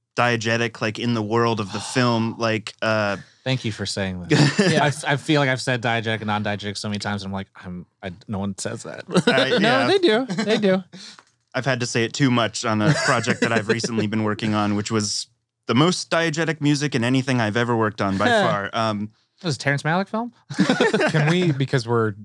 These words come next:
Speaker 4: we're
Speaker 2: we're
Speaker 4: saying
Speaker 2: explaining.
Speaker 4: words.
Speaker 3: Oh, yeah.
Speaker 2: Yes. Uh, so yeah, diegetic, uh, is,
Speaker 3: It's a
Speaker 2: how about
Speaker 3: ex-
Speaker 2: you explain?
Speaker 3: oh,
Speaker 2: You
Speaker 3: yeah.
Speaker 2: were the, you were the expertise, please.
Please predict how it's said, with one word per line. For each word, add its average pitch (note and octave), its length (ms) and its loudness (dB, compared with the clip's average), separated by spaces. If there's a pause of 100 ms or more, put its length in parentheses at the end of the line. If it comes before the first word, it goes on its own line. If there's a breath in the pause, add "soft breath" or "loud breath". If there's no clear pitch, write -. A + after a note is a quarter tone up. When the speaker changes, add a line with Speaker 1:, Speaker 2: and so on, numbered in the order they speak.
Speaker 4:
we're G#3 140 4
Speaker 2:
we're E3+ 40 4
Speaker 4:
saying D#3 140 2 (160)
Speaker 2:
explaining. B2+ 120 2
Speaker 4:
words. A2+ 300 0
Speaker 3:
Oh, G#3 100 4
yeah. G3 100 4
Speaker 2:
Yes. D#3 200 0
Uh, D#3 300 2
so F#3 160 0
yeah, D#3 100 2
diegetic, F3 640 0 (100)
uh, C3 320 2
is, B2 540 -2 (100)
Speaker 3:
It's - 140 -10
a D#3 40 0 (220)
Speaker 2:
how D#3 80 2
about C4+ 60 2
Speaker 3:
ex- A#3+ 80 0
Speaker 2:
you A#3 100 2
explain? E3+ 240 2
Speaker 3:
oh, E3 60 4
Speaker 2:
You G3 80 4
Speaker 3:
yeah. B3 60 4
Speaker 2:
were C4+ 60 0
the, A3 100 -2
you D4 100 4
were D4+ 80 4
the B3 100 -2
expertise, A#3+ 540 -4
please. G#2 400 -10